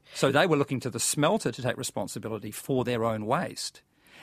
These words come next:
And that's why, you know, David Parker, the Minister for the Environment's now weighed in, many other people, the mayor, the, the council, saying,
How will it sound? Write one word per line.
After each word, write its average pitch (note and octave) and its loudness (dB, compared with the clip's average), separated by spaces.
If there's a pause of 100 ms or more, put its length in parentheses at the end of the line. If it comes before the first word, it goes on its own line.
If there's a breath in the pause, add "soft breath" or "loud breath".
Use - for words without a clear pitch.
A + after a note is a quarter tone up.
And A#2+ 0
that's D3 2
why, A2 2
you A2+ -2
know, G2+ -2
David A#2 -2
Parker, B2 0
the A2 -4
Minister A2+ -2
for - -10
the A#2 -4
Environment's A2+ 0
now A2+ 0
weighed A2+ 0
in, A#2+ -2
many B2+ 2
other A#2 2
people, A2+ -4
the A2 -4
mayor, A2+ 0
the, A2 -6
the C3+ -10
council, A#2+ -4 (160 loud breath)
saying, A#2 2